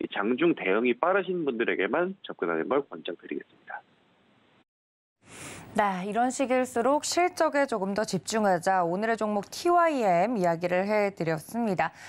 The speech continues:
Speaker 2: 장중 대응이 조금 빠른 분들에게 추천드리는 종목이라고 하니까 여러분들 이 종목에 대한 특성도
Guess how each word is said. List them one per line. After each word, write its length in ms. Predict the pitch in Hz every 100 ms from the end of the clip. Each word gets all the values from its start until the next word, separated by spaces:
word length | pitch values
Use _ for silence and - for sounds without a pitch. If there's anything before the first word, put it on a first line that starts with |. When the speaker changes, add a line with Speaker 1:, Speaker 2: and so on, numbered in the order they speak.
| -
Speaker 2:
장중 420 | - 214 214 302 302
대응이 340 | 285 269 277
조금 320 | 226 180 208
빠른 360 | 208 311 381 359
분들에게 640 | 320 262 226 202 175 170
추천드리는 580 | 165 - 269 226 196 190
종목이라고 640 | 190 175 165 170 165 156
하니까 520 | 185 175 - - 196 185 - - -
여러분들 320 | 175 175 185
이 60 | 185
종목에 340 | 185 190 214
대한 180 | 202 196
특성도 720 | 208 - 254 226 196 175 240